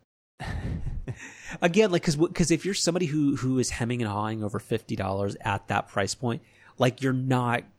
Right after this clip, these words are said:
Speaker 2: ever gonna consider sp-, 'cause you don't see enough value in the product category to ever s-, uh, consider a five hundred dollar watch.
Speaker 1: Y-,
Speaker 2: So
Speaker 1: yeah, okay, that, that's fair.
Speaker 2: So that's where, I mean, again, like, and that's the thing where I totally get where, wh-, where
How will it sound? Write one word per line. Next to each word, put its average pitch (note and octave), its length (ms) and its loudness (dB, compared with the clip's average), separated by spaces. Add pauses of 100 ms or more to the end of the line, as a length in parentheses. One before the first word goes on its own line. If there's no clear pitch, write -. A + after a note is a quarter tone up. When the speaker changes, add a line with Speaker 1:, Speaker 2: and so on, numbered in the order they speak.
(100)
Speaker 2:
ever A2+ 320 2
gonna G#2 160 0
consider G#2+ 400 0
sp-, - 240 -8
'cause B2 160 0
you C#3 80 2
don't C#3 220 2
see - 120 0
enough B2 180 0
value G#2 420 0
in G#2 60 -2
the G2 60 -2
product F#2+ 320 -2
category F#2+ 420 0
to G2 120 -2
ever F#2+ 200 -2
s-, - 260 -4 (380)
uh, A2+ 160 2
consider F#2 600 0 (520)
a B2+ 60 4
five G2+ 240 2
hundred F#2+ 160 0
dollar F2 200 -2
watch. - 540 -4 (720)
Speaker 1:
Y-, C3+ 100 4
Speaker 2:
So B2 160 8
Speaker 1:
yeah, B2+ 160 10
okay, - 220 2 (140)
that, A#2+ 160 -2
that's C3 200 0
fair. - 220 -14 (240)
Speaker 2:
So F3 120 -2
that's - 120 0
where, A3+ 160 4
I E3 100 2
mean, F3 100 2
again, D#3+ 200 2
like, B2 140 0
and B2+ 80 0
that's C#3+ 120 2
the C#3+ 60 -2
thing C#3 200 0
where G#2+ 460 2 (260)
I - 280 -4
totally D3+ 420 0
get A#2+ 340 2
where, A2 320 0
wh-, B2+ 240 -4
where G#2+ 380 2